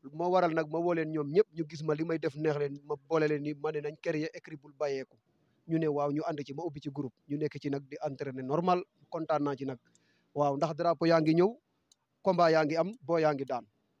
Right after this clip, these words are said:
Léegi bëgg naa nag ay combat, comme li Sall, Sall wax léegi rek. Combat yooyu may, may lancé, mooy Palmarin,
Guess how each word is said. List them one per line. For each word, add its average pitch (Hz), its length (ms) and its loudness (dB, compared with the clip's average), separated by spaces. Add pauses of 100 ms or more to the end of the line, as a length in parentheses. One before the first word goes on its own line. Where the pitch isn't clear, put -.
(140)
Léegi 151 240 -4
bëgg 170 200 -2
naa 180 140 6
nag 170 140 4
ay 170 100 0
combat, 151 260 -2
comme 185 200 -2
li 185 100 0
Sall, 170 300 4
Sall 165 220 4
wax 151 160 4
léegi 143 240 0
rek. 139 120 -2 (480)
Combat 180 300 4
yooyu 175 160 4
may, 170 240 4
may 170 180 4
lancé, 156 400 4 (180)
mooy 151 180 -2
Palmarin, 160 500 2